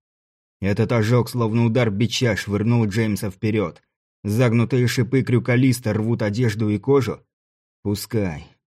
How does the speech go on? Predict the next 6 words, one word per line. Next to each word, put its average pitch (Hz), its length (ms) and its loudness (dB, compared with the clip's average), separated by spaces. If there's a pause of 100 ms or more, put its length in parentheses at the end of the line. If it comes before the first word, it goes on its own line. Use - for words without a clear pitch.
(260)
Не 117 220 4
жалким 117 500 0
шипам 104 500 -2
удержать 98 580 -2
пикирующую 92 840 -4
гарпию. 87 640 -6